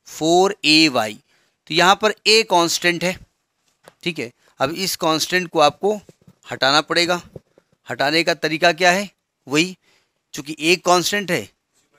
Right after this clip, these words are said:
तो एक, एक बार इसको डिफरेंशिएट कर दीजिएगा तो क्या आएगा? Differentiating with respect to x,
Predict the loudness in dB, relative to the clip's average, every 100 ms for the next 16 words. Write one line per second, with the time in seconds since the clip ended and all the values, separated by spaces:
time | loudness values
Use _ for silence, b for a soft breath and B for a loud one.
0 | _ -10 -2 2 2 -2 _ _ _ _
1 | _ -20 _ _ _ _ _ _ _ _
2 | _ _ _ _ _ _ _ _ _ _
3 | _ -4 -2 2 2 0 -4 -4 -4 -4
4 | -2 -2 -2 -2 -2 -2 -2 -2 -6 _
5 | _ _ b _ -10 0 2 4 4 2
6 | 0 _ _ _ -8 -6 -2 -4 -2 0
7 | 0 0 -4 -4 -6 -4 -4 0 -2 0
8 | -2 -2 -6